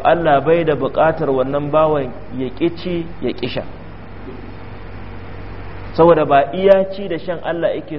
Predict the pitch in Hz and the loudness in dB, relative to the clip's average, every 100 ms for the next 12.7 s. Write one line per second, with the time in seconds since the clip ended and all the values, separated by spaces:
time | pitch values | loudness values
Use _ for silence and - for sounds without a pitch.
0 | - 156 131 147 101 123 110 92 - - | -6 -2 0 0 -2 -4 -8 -14 -14 -16
1 | - - - - 120 127 165 175 180 175 | -14 -14 -14 -14 2 6 8 6 4 0
2 | 202 180 - 185 156 135 180 180 156 - | -2 -2 -4 -2 2 2 2 2 0 -6
3 | - - - 131 131 165 185 175 165 175 | -14 -14 -6 -6 0 4 6 6 2 2
4 | 151 139 156 165 143 143 170 170 - - | 2 0 0 0 0 2 2 0 0 6
5 | 170 - - - - 131 170 160 - 156 | 6 6 0 -12 -6 -2 0 0 -2 -6
6 | 135 - 160 175 170 147 131 123 123 - | -6 0 2 2 2 0 0 -2 -2 0
7 | 156 170 170 143 - 127 - 160 147 123 | 0 0 -2 -8 -6 -8 -2 0 0 0
8 | 123 120 98 104 101 101 - - - - | -2 -2 -4 -8 -10 -12 -12 -14 -12 -6
9 | - 220 190 151 190 185 - 143 139 160 | 2 4 4 4 4 2 2 2 2 2
10 | - 117 - - - - - 175 180 180 | -2 -8 -10 -12 -12 -12 0 4 6 6
11 | 185 180 175 - - 175 156 147 147 131 | 2 4 0 -4 -8 -4 2 6 6 4
12 | - - - - - 190 190 | -4 -14 -14 -4 4 6 6